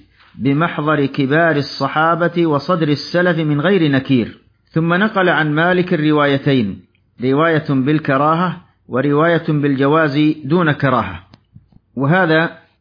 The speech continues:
القول هو اختيار ابن المنذر وابن حزم وابن باز والألباني وابن عثيمين وشيخنا النجمي رحمهم الله جميعاً، أعني القول بجواز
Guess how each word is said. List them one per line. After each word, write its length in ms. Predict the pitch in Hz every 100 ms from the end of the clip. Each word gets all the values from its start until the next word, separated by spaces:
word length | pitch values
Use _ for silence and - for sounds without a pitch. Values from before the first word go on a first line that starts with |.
| _ 139
القول 600 | 131 156 165 156 147 - - _ _
هو 440 | 156 165 156 160 -
اختيار 520 | 143 - 147 165 165
ابن 160 | 139 139
المنذر 520 | 135 160 151 135 139 - _ _ _
وابن 260 | 131 131 135
حزم 420 | 151 147 135 135 - - _ -
وابن 300 | 117 127 120
باز 460 | 147 147 127 110 - -
والألباني 880 | 117 120 127 127 135 135 151 135 - -
وابن 200 | 123 131
عثيمين 640 | 127 127 127 135 151 135
وشيخنا 440 | 123 143 139 135
النجمي 580 | 127 135 151 160 180 180 - - _ -
رحمهم 500 | 113 - 160 151 135
الله 280 | 127 160 151
جميعاً، 640 | 123 131 143 127 127 98 - _ _ _ 135
أعني 540 | 139 147 147 160 175 - -
القول 720 | 127 120 147 147 139 147 165
بجواز 640 | 143 135 127 127 151 135